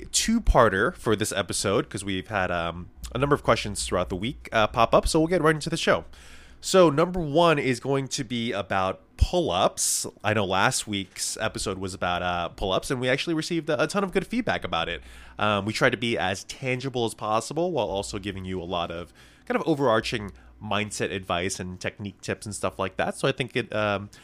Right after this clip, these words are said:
went over well. It was very comprehensive. But one thing that people were asking us is how to incorporate that pull-up scheme, the program that we outlined in that episode,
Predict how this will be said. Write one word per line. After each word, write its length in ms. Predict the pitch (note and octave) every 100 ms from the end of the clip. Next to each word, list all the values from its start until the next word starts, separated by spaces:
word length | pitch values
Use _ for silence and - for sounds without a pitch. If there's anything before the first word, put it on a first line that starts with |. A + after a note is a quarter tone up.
| - -
went 160 | B2 B2
over 120 | A2
well. 240 | A2 G2+
It 40 | F3
was 120 | A#2
very 160 | G#2 G2
comprehensive. 840 | - G#2 G#2+ G2 G2 - F#3 - - - - - C3
But 360 | F#3 E3 C#3 - -
one 300 | B2+ C#3 D3
thing 200 | D#3 C3+
that 120 | A#2+
people 220 | C#3 B2
were 140 | G#2+ E2+
asking 420 | A#2 F#3+ - A2
us 240 | G2 G2
is 480 | - G#2+ G2 G2+ F2+ -
how 540 | - - B2+ C#3+ E3+ F3+
to 300 | - E3 C3
incorporate 880 | A#2 G#2+ - D3+ E3+ G#3+ F#3+ F3+ E3+ _ _ _ _ _
that 380 | - A#2+ B2 -
pull-up 320 | - D#3 G#2+
scheme, 420 | - - F3 B2+ G#2+
the 80 | G2+
program 420 | - E3+ D3+ A2
that 100 | G2
we 100 | G2
outlined 500 | F#2+ F2 G2 F#2 F#2+
in 180 | - A#2+
that 140 | G2 E2
episode, 540 | F#3+ C3 - G2+ F#2+